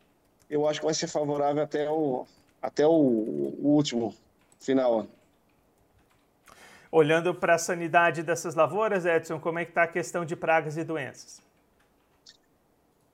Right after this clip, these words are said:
Speaker 1: No começo, o pessoal já entrou com as aplicações, tá, de inseticidas, fungicidas, tudo.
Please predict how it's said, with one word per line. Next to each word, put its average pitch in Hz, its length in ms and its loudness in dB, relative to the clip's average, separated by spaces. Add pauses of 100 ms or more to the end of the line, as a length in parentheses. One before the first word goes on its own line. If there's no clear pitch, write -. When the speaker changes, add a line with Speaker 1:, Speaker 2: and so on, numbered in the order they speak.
(340)
Speaker 1:
No 185 100 -2
começo, 185 440 0
o 165 40 -6
pessoal 156 380 -2
já 160 200 -2
entrou 160 260 -2
com 151 100 -6
as 131 120 -4
aplicações, 143 1080 -4
tá, 131 180 -2
de 131 120 -4
inseticidas, 151 480 -4
fungicidas, 139 640 -2
tudo. 156 420 -2